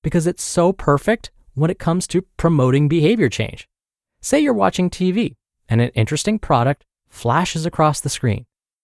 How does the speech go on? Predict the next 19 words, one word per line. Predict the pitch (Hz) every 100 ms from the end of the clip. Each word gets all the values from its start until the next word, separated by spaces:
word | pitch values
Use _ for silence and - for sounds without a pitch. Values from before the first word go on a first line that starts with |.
| _ -
By | 147
that | 139 190 247 214
very | 123 185 220 202
afternoon, | 190 - 175 180 170
that | 156 -
product | - 156 160 -
could | 123
be | 117 131 -
in | 127
your | 127 113
hands. | 120 95 107 - _ _ _ 156
You |
simply | 143 208 208 220
have | 170
to | -
pick | - - -
up | 233 226
your |
phone | 220 175 151 147 147